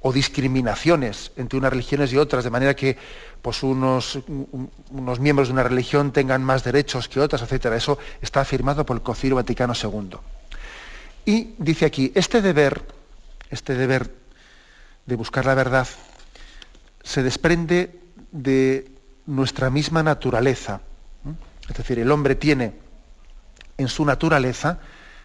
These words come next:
ha sido creado por Dios, pues, con, como hemos explicado ya, ¿no? Ha, ha sido creado con una, con un deber de conocer la verdad. Y luego añade, damos un paso más,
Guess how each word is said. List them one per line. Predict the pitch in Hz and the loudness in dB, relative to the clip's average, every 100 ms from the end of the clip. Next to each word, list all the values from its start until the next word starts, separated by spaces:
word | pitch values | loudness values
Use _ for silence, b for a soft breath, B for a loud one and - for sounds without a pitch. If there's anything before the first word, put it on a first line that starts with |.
| B - | B -8
ha | 123 | -4
sido | 143 131 | 0 0
creado | - 135 135 139 | 2 2 2 2
por | 143 | 0
Dios, | 131 139 135 - B B B B | 2 2 0 -8 B B B B
pues, | - 110 - | -12 -12 -8
con, | 127 123 120 113 | -4 -4 -2 -4
como | 110 117 | -4 -4
hemos | 123 | -2
explicado | 110 - 120 120 107 | -4 -4 -2 -2 0
ya, | 120 127 | 2 2
¿no? | 123 139 B B B - - | 0 -8 B B B -14 -10
Ha, | - 120 - | -8 -8 -6
ha | 139 | -6
sido | - 135 135 | -2 0 2
creado | 135 131 143 | 2 2 2
con | 139 135 | 0 0
una, | 143 147 127 - - - | 4 2 2 -8 -16 -10
con | - 135 | -4 0
un | 208 | 2
deber | 180 151 170 175 - - - - | 4 4 4 2 -8 -20 -18 -4
de | 135 | -2
conocer | 131 113 104 139 | -2 -4 -2 -2
la | 135 | 0
verdad. | 113 110 104 - - - - - - B B B B | 0 -2 -4 -8 -20 -18 -18 -16 -16 B B B B
Y | 180 | 2
luego | 202 190 - - | 2 2 -2 -4
añade, | 139 143 143 92 92 - | -2 2 2 0 -10 -6
damos | 143 127 - | -4 -2 -4
un | 127 | -4
paso | 117 - | -6 -6
más, | 87 - - | -10 -12 -14